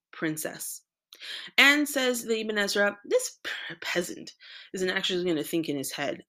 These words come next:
'Ah, I wanna marry her.'" Why? Because he knows he's a, he's a mere peasant and she's a beautiful princess, right? He knows it isn't even, even within the realm of possibility. And in fact, he says it's so not in the realm of possibility that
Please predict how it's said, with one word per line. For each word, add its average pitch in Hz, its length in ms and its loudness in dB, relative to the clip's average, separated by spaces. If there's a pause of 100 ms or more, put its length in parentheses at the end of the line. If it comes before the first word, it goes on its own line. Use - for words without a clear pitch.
(100)
'Ah, 165 200 2 (1160)
I 156 80 2
wanna 143 240 -4
marry - 340 -6
her.'" - 300 -10
Why? - 480 2
Because 480 240 8
he 554 60 4 (180)
knows 302 100 10
he's 196 140 2
a, 247 200 8
he's 285 140 6
a 370 160 8
mere 466 180 8
peasant 427 380 6
and 214 100 0
she's 294 240 4
a 330 60 6
beautiful 349 320 4
princess, - 500 4
right? 247 160 8
He 302 140 6
knows 440 220 8
it 330 120 6
isn't 311 260 4
even, 254 360 0
even 240 320 2
within 170 460 -2 (360)
the 190 140 4
realm 147 420 0
of - 200 -6
possibility. - 800 -6 (340)
And 233 120 8
in 226 100 0
fact, 247 240 0
he 233 80 0
says 220 260 2
it's 208 240 -4
so 285 200 8
not 277 200 4
in 170 120 0
the 151 80 0
realm 147 200 -2
of - 140 -10
possibility 143 760 -2 (360)
that 170 420 4